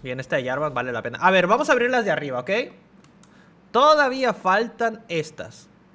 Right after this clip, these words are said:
Espera, ¿tengo que activar el pase? Ah, ya se me activó. Comprando el pase se activa.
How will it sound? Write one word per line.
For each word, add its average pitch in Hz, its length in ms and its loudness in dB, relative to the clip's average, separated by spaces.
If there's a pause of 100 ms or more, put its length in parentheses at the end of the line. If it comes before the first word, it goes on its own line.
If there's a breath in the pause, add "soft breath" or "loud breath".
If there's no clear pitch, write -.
(880 soft breath)
Espera, 170 280 0
¿tengo 220 140 -2
que 269 60 0
activar 233 280 -2
el 135 80 -4
pase? - 340 -8 (320)
Ah, 190 120 0
ya 214 100 0
se 214 80 -8
me 254 60 0
activó. 165 480 -4 (680 soft breath)
Comprando 170 400 2
el 226 60 -4
pase 226 180 -2
se 220 100 -8
activa. 180 420 -4